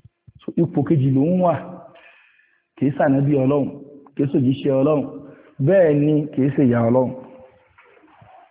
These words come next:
كان يأكلان الطعام. Àti Isa nìyí,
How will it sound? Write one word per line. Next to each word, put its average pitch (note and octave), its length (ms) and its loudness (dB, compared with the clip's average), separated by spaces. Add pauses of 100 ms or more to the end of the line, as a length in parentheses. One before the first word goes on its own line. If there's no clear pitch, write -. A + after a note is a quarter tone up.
(440)
كان A3+ 320 6
يأكلان F#3 920 4
الطعام. C#3 800 2 (320)
Àti E3 320 0 (160)
Isa A3 320 2
nìyí, E3+ 600 2